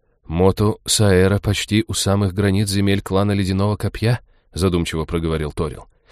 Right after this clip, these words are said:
"А из какого клана ты, владыка Рик?" "Я не знаю", буркнул я. "Там, откуда я пришёл, нет никаких кланов". "Я бы не поверил тебе, если бы не знал,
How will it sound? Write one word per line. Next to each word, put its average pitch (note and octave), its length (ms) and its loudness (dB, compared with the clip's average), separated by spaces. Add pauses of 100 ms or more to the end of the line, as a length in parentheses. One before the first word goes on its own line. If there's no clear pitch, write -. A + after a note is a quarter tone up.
(180)
"А E2 120 -2
из F2 120 0
какого C#3+ 360 0
клана C#3 320 0
ты, C#3 200 4
владыка D#2+ 440 -4
Рик?" D2+ 280 -10 (760)
"Я C#2 140 -6
не D#2 120 -2
знаю", D#2 420 -2 (160)
буркнул D#2 400 -4
я. B1 200 -12 (400)
"Там, G2 240 4
откуда F#2+ 300 2
я F#2 140 6
пришёл, F2+ 400 2
нет F#2 260 2
никаких E2 480 -4
кланов". D#2+ 460 -2 (540)
"Я D#2+ 300 -2
бы E2+ 140 -2
не E2+ 120 0
поверил F#2 460 -2
тебе, F#2+ 340 -2
если F#2 320 -2
бы F#2 100 -2
не F2+ 120 0
знал, F#2 360 -4